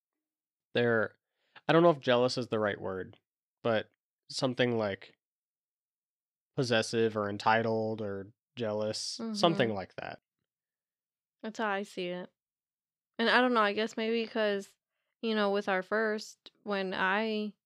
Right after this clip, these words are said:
Speaker 2: took the pregnancy test, I was not expecting it to come back positive at all. And when it did, <laughs> I texted,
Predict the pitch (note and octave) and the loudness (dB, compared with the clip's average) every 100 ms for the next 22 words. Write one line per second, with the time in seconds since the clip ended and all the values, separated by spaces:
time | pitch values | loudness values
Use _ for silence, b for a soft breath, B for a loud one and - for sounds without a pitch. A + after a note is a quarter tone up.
0 | _ G#3 G3 - - G3+ A3+ G#3+ G3 F#3+ | _ -8 -8 -8 -4 -2 -2 -4 -4 -2
1 | F#3+ F#3+ G3 - F#3 G3+ G3 G3+ _ _ | -4 -4 -6 -4 -2 -2 -4 -10 _ _
2 | _ G3+ F#3 F3 G3 G3+ - F3+ G3 F#3+ | _ -6 -2 -2 -2 -4 -4 -4 -6 -6
3 | F3+ - - F#3 F3+ - F3 F3 F#3 G#3 | -6 -10 -8 -4 -4 -4 -4 -4 -4 -6
4 | G#3 A3 A3 A3+ A#3+ - _ _ _ _ | -4 -2 0 0 -2 -10 _ _ _ _
5 | _ _ A3+ G3 F#3+ G3 G3+ F3+ F3 A3+ | _ _ -2 0 -2 -4 -4 -6 -2 0
6 | B3 A3 A#3+ C4+ G3+ - _ _ - G3 | 2 4 6 6 2 -8 _ _ -4 -2
7 | F#3+ F#3+ F#3+ F#3+ _ _ _ A3 G#3 - | 0 0 -2 -6 _ _ _ -4 -4 -4
8 | G3+ G3+ F#3+ G3+ | -4 -2 -2 -4